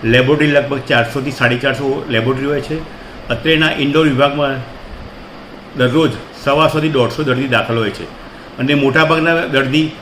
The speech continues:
જનરલ ઓપીડીમાં, અ, બતાવતા હોય છે અને ડૉક્ટર ગજેન્દ્ર ગઢવીને બતાવવાનો પૂર્વાગ્રહ રાખતા હોય છે અને તેમના કારણે પણ અમારી ઓપીડીમાં સારો એવો વધારો થવા, થવા પામ્યો છે.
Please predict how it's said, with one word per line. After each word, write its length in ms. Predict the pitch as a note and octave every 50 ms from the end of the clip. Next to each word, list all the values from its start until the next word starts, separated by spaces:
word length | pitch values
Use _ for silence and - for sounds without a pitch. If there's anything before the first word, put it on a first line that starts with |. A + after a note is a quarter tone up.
| - - - - - A2
જનરલ 240 | A#2 C3+ C3+ C#3+ D#3
ઓપીડીમાં, 460 | D#3+ D3+ D3+ D#3+ D3+ D#3 D#3 D#3 D#3 D#3 D#3 - - - - - - - -
અ, 300 | - - A#2 A#2 B2 B2
બતાવતા 440 | B2 C3 B2+ - D#3+ D#3+ D#3+ D#3+ E3+
હોય 140 | E3 E3 D#3
છે 140 | - G3
અને 240 | F#3+ F3 B2+ C3 C#3+
ડૉક્ટર 260 | C#3 C3+ B2+ - D#3+
ગજેન્દ્ર 460 | C#3 B2 C3 B2 A#2+ D3+ D#3 D#3+ E3 E3
ગઢવીને 520 | C3 B2 A2+ B2+ C#3 D3+ D3+ D3+ D3+ D3+
બતાવવાનો 460 | C3+ C#3 A#2 C3 C#3 C3 C3+ C#3 C#3+
પૂર્વાગ્રહ 640 | C#3 C3 - - C3+ C3 C#3+ C#3+ C#3+ B2+ B2+ C3+ C3
રાખતા 280 | B2 A2 - - D#3
હોય 180 | D3+ D#3 D#3+ D3
છે 160 | - F3+ G3 G3 - - - - - - - -
અને 140 | B2+ B2+ C#3+
તેમના 360 | D3 C#3+ C3+ B2+ C#3+ D#3 D3
કારણે 380 | - D3+ C#3+ D3 D3+ D#3 D#3
પણ 340 | D3+ - D3+ D3+ D3+ - - - - - - -
અમારી 220 | - B2 C#3+ D3 D3
ઓપીડીમાં 460 | C#3 B2+ D3+ D3 D3 D3+ D3+ C#3+ C#3+
સારો 200 | - B2+ B2 C#3
એવો 100 | C#3+ C#3+
વધારો 280 | B2+ A2+ C3 C3 C#3+ D3
થવા, 360 | - C#3+ C#3+ D3+ E3+ E3 D#3+
થવા 260 | - - C#3 C#3 D3+
પામ્યો 300 | D3 D3+ D3+ D3+ D#3+ D#3
છે. 180 | D3+ F3+ F#3+